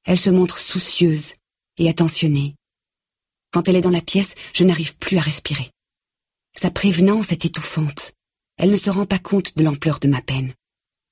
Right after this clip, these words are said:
Certaines émotions trop intenses lui échappent totalement. Elle ignore ce que c'est que d'éprouver un amour aussi charnel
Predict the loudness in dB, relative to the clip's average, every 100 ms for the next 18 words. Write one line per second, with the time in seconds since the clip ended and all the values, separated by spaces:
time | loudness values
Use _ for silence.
0 | _ _ _ -2 0 4 2 4 2 2
1 | 0 0 0 -2 -2 -2 0 0 0 -4
2 | -2 0 0 -4 -8 -4 -2 -2 -4 _
3 | _ _ _ _ _ -6 0 2 4 2
4 | 0 -2 0 0 0 0 0 -2 -2 -2
5 | 0 2 2 2 0 -4 -2 0 0 2
6 | 0 -2